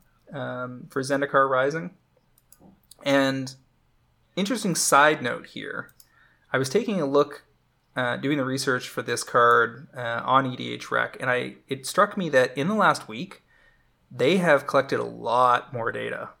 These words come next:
on Zendikar Rising. Um, and I think that I asked Jason in the Discord, Jason Alt, uh, of Brainstorm, Brainstorm Brewery and E D H Rec and M T G Price, uh, whether,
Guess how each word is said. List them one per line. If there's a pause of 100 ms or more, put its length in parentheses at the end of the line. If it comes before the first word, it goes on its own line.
on
Zendikar
Rising. (400)
Um, (560)
and
I
think
that
I
asked
Jason
in
the
Discord,
Jason
Alt, (240)
uh,
of
Brainstorm, (100)
Brainstorm
Brewery
and
E
D
H
Rec (340)
and
M
T
G
Price, (500)
uh, (360)
whether,